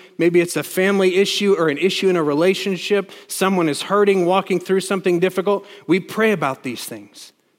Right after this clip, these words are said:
We talk to God about these things. We say, "Lord, I really need to share this with you. This is what's on my heart." And we present these requests to God the way Scripture tells us to, and then we trust him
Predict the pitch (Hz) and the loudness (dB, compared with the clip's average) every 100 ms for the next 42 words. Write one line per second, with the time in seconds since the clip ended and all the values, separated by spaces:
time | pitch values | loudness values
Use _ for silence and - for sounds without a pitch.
0 | _ _ 160 175 202 196 202 160 190 202 | _ _ -6 -2 -2 -2 -6 -6 -4 -2
1 | 160 139 131 131 - 123 120 156 - 165 | -2 -6 -6 -10 -8 -10 -6 -4 -2 0
2 | 196 165 - - - 156 190 175 196 196 | 2 0 -4 -20 -6 -2 0 4 4 4
3 | 185 185 170 - 165 - 180 180 156 160 | 4 0 -2 -6 -6 -2 0 0 0 -2
4 | - 151 190 175 - - - 127 175 190 | -4 -6 -2 -4 -4 -18 -20 -2 -2 0
5 | 196 160 170 170 165 160 147 143 160 135 | -4 -2 -4 -2 -4 -4 -4 -6 -6 -8
6 | - - 156 156 160 - 170 147 131 151 | -10 -8 -2 0 0 -2 -2 -2 -2 0
7 | 214 220 - - 151 139 175 175 - - | 0 0 -8 -20 -12 -4 -4 -4 -8 -16
8 | _ - 151 - - - 208 160 - - | _ -4 -4 -4 -10 0 0 0 -4 -12
9 | - _ - 165 147 170 147 120 135 143 | -16 _ -6 -6 -2 -2 0 -2 -6 -14
10 | _ _ _ 147 151 147 - 175 160 160 | _ _ _ 0 0 -2 -4 -6 -4 -6
11 | 139 - 180 160 139 - - 123 127 _ | -8 -4 -4 -2 -6 -12 -12 -12 -12 _
12 | - _ - 156 156 147 139 - - - | -20 _ -6 -2 0 0 -2 -4 -8 -2
13 | 202 - - - 131 123 117 | -2 -2 -12 -8 -6 -8 -12